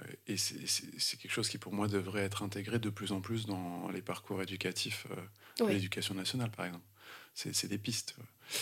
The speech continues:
Speaker 1: Euh, donc, deuxième dimension sensorielle, et puis ensuite une troisième dimension, puis une quatrième. La troisième, ça va relever vraiment du récit,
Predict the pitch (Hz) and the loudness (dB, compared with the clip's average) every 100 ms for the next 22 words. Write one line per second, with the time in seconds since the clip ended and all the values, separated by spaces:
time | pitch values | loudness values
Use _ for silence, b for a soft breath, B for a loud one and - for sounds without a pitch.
0 | B B - 110 110 110 120 - 131 131 | B B 2 6 6 6 4 4 4 6
1 | 135 120 117 110 143 127 117 113 117 151 | 6 6 4 4 4 4 4 6 6 6
2 | 196 120 110 120 117 147 127 113 - 123 | 6 4 4 4 4 4 4 2 4 4
3 | 127 117 110 110 107 131 139 151 156 - | 6 4 4 4 4 4 6 4 2 -2
4 | 110 101 101 107 107 B B - - 117 | 0 0 2 0 -2 B B -4 4 6
5 | 131 131 104 95 92 101 98 107 101 104 | 6 6 6 6 6 6 6 4 4 4
6 | 117 107 104 104 - 131 | 4 4 4 4 2 0